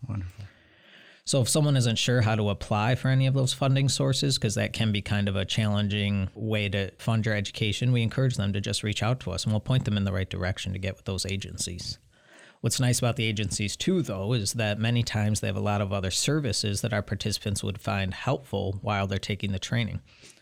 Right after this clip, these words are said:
Speaker 2: So just a couple examples that I can think of is that last fall we had a participant qualify for child care assistance. So they were able to have folks watch their kids while they were going through the program. That's just one example, but we also had participants that were in need of transportation,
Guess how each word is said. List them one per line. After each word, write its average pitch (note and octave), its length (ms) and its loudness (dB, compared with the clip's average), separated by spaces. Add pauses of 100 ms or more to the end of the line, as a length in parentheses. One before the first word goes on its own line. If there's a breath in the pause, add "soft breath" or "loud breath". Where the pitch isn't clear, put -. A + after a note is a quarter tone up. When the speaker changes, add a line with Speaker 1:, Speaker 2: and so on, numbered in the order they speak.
(120 loud breath)
Speaker 2:
So - 140 0
just A2 220 0
a - 40 -10
couple A2+ 280 0
examples G2+ 580 0
that F#2+ 100 -4
I F#2 80 -2
can - 140 -14
think C3 220 0
of F#2+ 120 -2
is G2+ 100 -2
that G2+ 180 -2
last G#2+ 280 0
fall C3 280 2
we G2 100 0
had G2+ 220 0
a F#2+ 40 -4
participant G2+ 600 -6
qualify G2 400 -2
for G2+ 160 -4
child F#2+ 400 -2
care A2 180 0
assistance. A#2+ 680 0 (440 loud breath)
So - 120 -6
they G2+ 100 0
were G2 100 0
able G2 200 0
to F#2+ 40 0
have F#2+ 220 0
folks - 340 -4
watch G2+ 260 -2
their G2+ 120 -2
kids G#2+ 320 -2
while G2+ 240 0
they G2 120 0
were G2 220 -4
going G2 300 -2
through G2 160 -4
the F#2+ 60 -4
program. A2+ 560 0 (680 loud breath)
That's A2+ 140 0
just A2+ 200 0
one A#2+ 160 4
example, G#2 500 0
but G#2 140 0
we G2 160 0
also A2 320 2
had G2 460 0
participants G#2 640 -2
that G2+ 140 -4
were G#2+ 100 -2
in G2 100 -2
need G2 160 -2
of G2 100 -8
transportation, A#2 1120 0